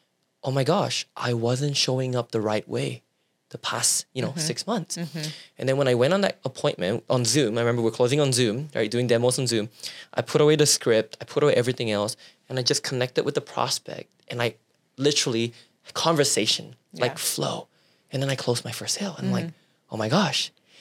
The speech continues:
Speaker 1: I did it again. I did it again, did it again." So I remember this was in January twenty nineteen when I did, when I got into this role.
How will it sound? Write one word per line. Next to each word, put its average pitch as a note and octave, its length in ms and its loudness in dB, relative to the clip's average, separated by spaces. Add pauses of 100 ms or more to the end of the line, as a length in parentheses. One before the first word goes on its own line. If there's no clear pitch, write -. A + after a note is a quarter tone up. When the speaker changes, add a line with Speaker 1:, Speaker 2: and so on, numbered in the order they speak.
(180)
Speaker 1:
I - 80 -20
did A#2+ 100 2
it G#2+ 80 2
again. G2 300 -2 (180)
I - 40 -10
did A2+ 160 2
it - 20 2
again, G#2+ 240 0 (180)
did C3 100 0
it - 20 2
again." A#2 180 0 (560)
So C#3+ 200 4
I C3+ 120 4
remember C#3 280 4
this C3+ 140 4
was D3+ 120 2
in C#3+ 120 2
January C3+ 380 4
twenty C3+ 420 0 (140)
nineteen A#2+ 520 2
when A2 100 4
I A2 60 4
did, A2 180 2 (120)
when A#2+ 120 2
I A2+ 100 4
got G#2+ 220 4
into B2+ 180 0
this A2+ 160 0
role. B2 340 4